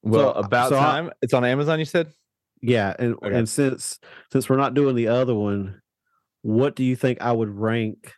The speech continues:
Speaker 2: the other one if we were to do it?
Speaker 1: Um, what, Palm Springs?
Speaker 2: Yes. This
Speaker 1: Uh,
Speaker 2: might influence whether I go and watch it, but <laughs>
Speaker 1: Just go watch it. Just go watch it
Speaker 2: Okay.
Speaker 1: because I don't want to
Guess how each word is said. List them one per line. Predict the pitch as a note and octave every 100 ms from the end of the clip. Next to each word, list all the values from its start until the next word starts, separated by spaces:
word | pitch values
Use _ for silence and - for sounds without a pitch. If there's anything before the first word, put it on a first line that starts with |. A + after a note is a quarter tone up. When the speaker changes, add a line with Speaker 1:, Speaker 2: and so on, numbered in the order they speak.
| -
Speaker 2:
the | G2+ F#2
other | G#2 G#2+ G2+
one | F#2 F#2 F2 F#2+ - _ _
if | G#2+ G2+
we | G#2
were | F#2 G#2
to | F#2+
do | F2+ G2 -
it? | - - - _ _ - - - - _ _ _ _ _ _ _ -
Speaker 1:
Um, | G#2 G2+ G2 G2 - G2 F#2+ - _ _ _ -
what, | F2+ E2+
Palm | G#2+ G2+
Springs? | - B2 D3 D3+ - _ -
Speaker 2:
Yes. | A2 G#2 G2 - - - - - _ _ _ _ _ _ -
This | A2 -
Speaker 1:
Uh, |
Speaker 2:
might | A2+ G#2+
influence | G#2+ G#2+ A2 G#2+ F#2
whether | A2 G2 G2
I | G2
go | G2+ G2
and | F#2+
watch | F#2+ G2+ -
it, | - -
but | F#2+ - G#2 _
<laughs> | - - - - _
Speaker 1:
Just | C3 C#3+
go | -
watch | F3 D3+ C#3+
it. | - - _ _
Just | A2+ B2
go | D#3+
watch | C3 A#2+ B2
it |
Speaker 2:
Okay. | -
Speaker 1:
because | B2 -
I | - A2
don't | A#2+ A#2+
want | A#2 A2+
to | - A2+ G#2+ G#2 G#2 G2+ G2+ G2 -